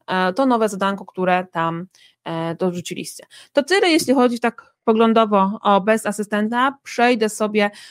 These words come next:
e, do drugiego naszego systemu, a mianowicie do W P w Asystenta. E, i tutaj,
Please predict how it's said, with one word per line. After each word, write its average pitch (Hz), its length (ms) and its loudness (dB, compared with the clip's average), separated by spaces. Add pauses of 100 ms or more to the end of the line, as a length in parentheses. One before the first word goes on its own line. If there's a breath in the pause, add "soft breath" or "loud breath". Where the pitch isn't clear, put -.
(160 loud breath)
e, 208 160 4
do 196 280 2
drugiego 190 320 -2
naszego 185 360 -4
systemu, 277 560 -4
a 202 80 -2
mianowicie 190 440 -4
do 170 280 -2 (260)
W 233 140 -4
P 214 200 0
w 196 40 -4
Asystenta. 208 720 0 (380 loud breath)
E, 220 260 2
i 247 140 0
tutaj, 247 460 2